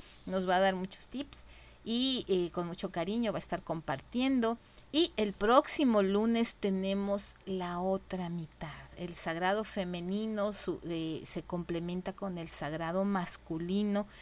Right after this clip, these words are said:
y Gabriel Flores nos va a estar compartiendo desde ese punto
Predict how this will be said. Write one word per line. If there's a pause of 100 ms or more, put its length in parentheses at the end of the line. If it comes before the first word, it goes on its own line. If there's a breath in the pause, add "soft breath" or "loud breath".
(280 loud breath)
y
Gabriel
Flores
nos
va
a
estar
compartiendo (280)
desde
ese
punto